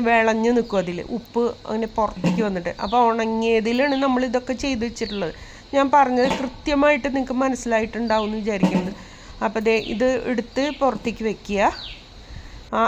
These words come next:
എന്നിട്ട് അപ്പോൾ ചെറുതായിട്ടൊന്ന് സോഫ്റ്റ് ആയിട്ടുണ്ട്. അഞ്ച് ദിവസമായിട്ടുണ്ട് നമ്മൾ ഇതിൽ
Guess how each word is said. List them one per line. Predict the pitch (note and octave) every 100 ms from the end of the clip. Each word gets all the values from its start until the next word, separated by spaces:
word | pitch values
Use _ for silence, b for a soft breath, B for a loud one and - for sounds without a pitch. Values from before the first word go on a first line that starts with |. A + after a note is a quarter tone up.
| - A#3+
എന്നിട്ട് | A#3+ A3+ B3+
അപ്പോൾ | D4 -
ചെറുതായിട്ടൊന്ന് | F4+ D4 C4 C4+ D4 C4 D#4+ D#4 -
സോഫ്റ്റ് | C4+ A#3 - A#3+
ആയിട്ടുണ്ട്. | A3 A3+ A#3+
അഞ്ച് | A#3+ B3 D4 C4
ദിവസമായിട്ടുണ്ട് | A#3 C4 A#3+ G#3+ A3 G#3
നമ്മൾ | G#3 A3 G3+
ഇതിൽ | G#3+